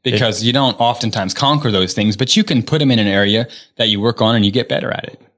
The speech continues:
Speaker 1: So that was an area in my life, you know, I'm just being vulnerable. That was an area in my life that I had to put in a category and say, "I'm gonna start working on that more."
Speaker 2: I think one of the biggest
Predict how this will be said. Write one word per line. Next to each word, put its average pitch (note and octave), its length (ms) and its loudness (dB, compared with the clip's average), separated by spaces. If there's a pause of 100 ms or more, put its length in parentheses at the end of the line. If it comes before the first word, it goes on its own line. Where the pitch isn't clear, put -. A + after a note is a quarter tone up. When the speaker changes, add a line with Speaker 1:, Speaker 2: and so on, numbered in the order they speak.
Speaker 1:
So - 180 -2
that E4+ 140 4
was D#3 120 2
an A#2+ 100 4
area A#2+ 200 2
in G#2 80 -2
my A2+ 160 2
life, A#2 320 0
you B2 60 0
know, A#2 60 2
I'm A#2+ 80 0
just A#2 160 -4
being A#2 160 0
vulnerable. G#2+ 500 -2
That B2+ 100 -2
was B2+ 120 0
an B2 80 2
area A#2+ 180 2
in G2+ 60 -2
my G#2+ 160 0
life A2+ 280 0
that A2 80 -2
I A2 40 0
had A#2 140 0
to A2 40 -6
put A2+ 140 -4
in - 60 -6
a G#2 40 -6
category G2 440 0
and G#2+ 100 -6
say, G#2 140 -4
"I'm G2+ 100 -2
gonna A2+ 100 -6
start A#2 200 -2
working A#2+ 220 -4
on G2 120 -8
that - 180 -10
more." F#2 200 -12 (400)
Speaker 2:
I B2+ 100 -2
think B2+ 160 0
one G#2 140 4
of G2 40 0
the F#2+ 60 2
biggest G2 460 -2